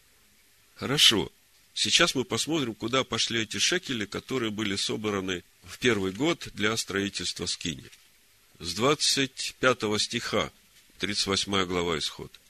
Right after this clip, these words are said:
написано: "Серебра же от исчисленных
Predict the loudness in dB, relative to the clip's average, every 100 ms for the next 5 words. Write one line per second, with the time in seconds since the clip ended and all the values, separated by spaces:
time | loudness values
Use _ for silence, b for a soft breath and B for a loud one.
0 | _ B B B B B B B B B
1 | B B B B B -4 0 2 2 -2
2 | -8 -12 B B B B B -4 0 2
3 | 4 4 6 6 6 4 0 -2 -12 -6
4 | -6 -2 2 2 4 2 2 0 0 -4
5 | -6